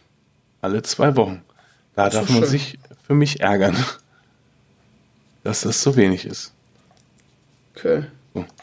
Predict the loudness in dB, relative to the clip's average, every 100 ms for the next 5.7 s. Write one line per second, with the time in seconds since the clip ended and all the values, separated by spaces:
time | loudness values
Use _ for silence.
0 | _ _ -12 -8 -8 -10 _ _ _ _
1 | _ _ _ _ _ _ _ _ _ _
2 | _ _ _ _ _ _ _ -6 -6 -6
3 | -8 0 2 4 4 4 4 0 -4 -8
4 | _ -8 -8 -8 -16 _ _ _ -8 -2
5 | -2 -2 -4 -4 -2 -6 -8